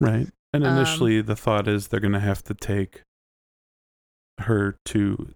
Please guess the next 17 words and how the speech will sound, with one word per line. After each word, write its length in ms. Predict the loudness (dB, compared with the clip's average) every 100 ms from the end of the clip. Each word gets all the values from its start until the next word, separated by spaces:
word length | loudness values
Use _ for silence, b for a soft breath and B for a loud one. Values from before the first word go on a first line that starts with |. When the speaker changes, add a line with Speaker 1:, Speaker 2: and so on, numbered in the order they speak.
| -12
Speaker 1:
dyad 640 | -4 0 0 0 0 -4 -8 _ _ _ _ _ _ _ 0
in 100 | 2
order 220 | 2 -2
for 120 | -4
this 140 | -6
procedure 440 | -6 -8 -4 -4 -2
to 100 | -2
happen. 180 | -2 -2
Speaker 2:
Right, 340 | -4 -6 -10 -10
but 140 | -8 -4
they 100 | -2
don't 140 | 0
wanna 160 | -2 -4
do 180 | -8 -10
that. 280 | -10 -10
So 320 | -6 0 0 2
instead, 680 | 0 0 2 2 2 -2